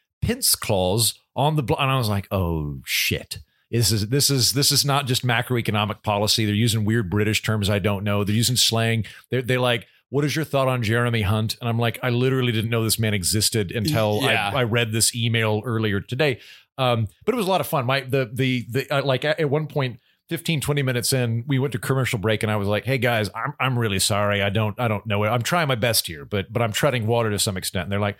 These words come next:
Speaker 1: "Those people are bluffing." <laughs> And I was like, "Hey, <laughs> hey, thanks, guys. Thanks, gang."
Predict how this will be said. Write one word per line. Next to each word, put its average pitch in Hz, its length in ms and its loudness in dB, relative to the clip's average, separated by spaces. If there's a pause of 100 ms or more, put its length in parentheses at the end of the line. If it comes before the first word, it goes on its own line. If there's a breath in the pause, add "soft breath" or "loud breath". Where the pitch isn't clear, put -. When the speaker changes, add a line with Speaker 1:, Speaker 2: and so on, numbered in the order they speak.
(200 loud breath)
Speaker 1:
"Those 330 180 0
people 98 300 -2
are 87 40 -2
bluffing." 90 460 -4 (160)
<laughs> - 200 -20
And 113 100 2
I - 60 -6
was 185 200 2
like, 196 120 2
"Hey, 277 200 0 (500)
<laughs> - 20 -6 (220)
hey, 185 60 2
thanks, 240 360 -2
guys. 156 380 0
Thanks, 254 280 0
gang." 160 400 0